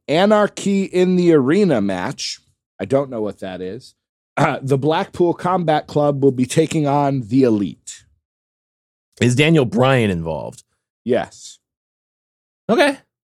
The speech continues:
Speaker 1: It's Moxley, Bryan, Claudio, and Wheeler Yuta versus
Speaker 2: Hmm.
Speaker 1: Kenny Omega, Generation Me,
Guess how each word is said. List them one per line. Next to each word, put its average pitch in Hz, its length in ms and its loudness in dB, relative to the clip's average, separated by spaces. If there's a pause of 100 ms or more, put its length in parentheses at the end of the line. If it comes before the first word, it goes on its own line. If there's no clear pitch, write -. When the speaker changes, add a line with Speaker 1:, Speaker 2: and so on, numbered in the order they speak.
(160)
Speaker 1:
It's 98 200 -6
Moxley, 143 760 2
Bryan, 127 840 0 (440)
Claudio, 131 840 4
and 117 240 0
Wheeler 139 340 4
Yuta 120 560 0 (460)
versus 123 600 0
Speaker 2:
Hmm. - 60 -20 (140)
Speaker 1:
Kenny 147 320 2
Omega, 135 600 4
Generation 123 800 2
Me, 117 420 2